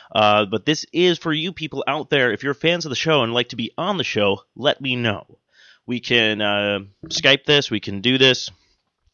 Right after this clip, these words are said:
We can get this, uh, show off the rails and everything like that and have just a really, really fun time and stuff like that. So, of course, this week, with that out of the way, just letting you guys know. So if you wanna be on the Long Box Cast, let me know. Hit me up. Hit me with a tweet.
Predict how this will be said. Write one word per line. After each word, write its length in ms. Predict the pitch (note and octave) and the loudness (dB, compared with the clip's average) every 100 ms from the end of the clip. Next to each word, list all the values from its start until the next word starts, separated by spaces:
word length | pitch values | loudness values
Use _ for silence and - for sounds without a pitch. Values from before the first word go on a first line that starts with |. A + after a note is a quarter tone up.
| _ _ - | _ _ -8
We 80 | A#2+ | -4
can 60 | |
get 180 | A2+ A2+ | -2 -2
this, 260 | A2 G2+ - | -2 -2 -4
uh, 140 | F#2+ | -4
show 320 | - B2 A2+ | -2 -2 -2
off 300 | A2+ G#2+ G#2 | -2 -2 -4
the 80 | G2+ | -6
rails 360 | G2 A2 G#2+ G#2 | 0 2 2 0
and 80 | G2+ | -6
everything 200 | G2+ G2+ | -8 -6
like 60 | |
that 200 | G#2 G#2 - | -2 -2 -4
and 260 | G2 F#2+ - - - - | -8 -10 -18 -20 -16 -10
have 160 | - | -8
just 180 | - - | -8 -6
a 80 | A2+ | -6
really, 440 | A#2 D3+ C3+ A#2+ - - - | -2 0 0 0 -8 -20 -14
really 280 | A2 B2 B2 | -2 0 0
fun 240 | - A2+ G#2 | 0 -4 0
time 240 | A2 G#2 | 0 0
and 80 | G2+ | -2
stuff 140 | G2 | -8
like 60 | G2 | -6
that. 180 | G2+ - | -6 -2
So, 120 | A2 | -4
of 100 | - | 0
course, 280 | D3+ D3+ - - - | -2 -2 -6 -16 -2
this 260 | C#3+ - | 0 0
week, 340 | B2+ A#2+ B2 - - | 0 0 -2 -16 -12
with 160 | G2+ | 0
that 180 | B2 A#2 | 4 4
out 120 | G#2 G2+ | 4 0
of 40 | |
the 60 | F#2+ | -2
way, 220 | G2+ G#2+ | 2 2
just 160 | G#2+ A#2 | 2 -2
letting 180 | A#2+ | -2
you 80 | A#2+ | 0
guys 200 | B2+ A#2+ | 2 2
know. 160 | A#2 G#2+ - - | 0 0 -4 -4
So 100 | A#2 | -2
if 80 | G#2+ | 0
you 100 | G#2+ | 0
wanna 240 | D3 F#3 | 2 2
be 240 | F3 E3+ - | 0 -2 0
on 380 | C#3 C#3 C3+ A2 _ _ _ | 0 0 -2 -8 _ _ _
the 80 | A#2+ | -2
Long 220 | B2 A#2+ | 0 0
Box 240 | G#2 G2 - | -2 -8 -4
Cast, 280 | G#2 G#2+ - - _ _ | -2 -2 -6 -18 _ _
let 200 | C3 C#3 | -2 0
me 120 | D3+ | 0
know. 260 | B2+ A#2+ B2 | 2 2 0
Hit 220 | A2 C3 | -2 -4
me 180 | C#3 B2 | -2 0
up. 160 | A#2+ - | 0 -2
Hit 180 | B2+ | -6
me 80 | C3+ | -4
with 140 | A#2+ G#2+ | -4 -6
a 40 | |
tweet. 480 | - E3 E3 E3 | -10 -8 -8 -8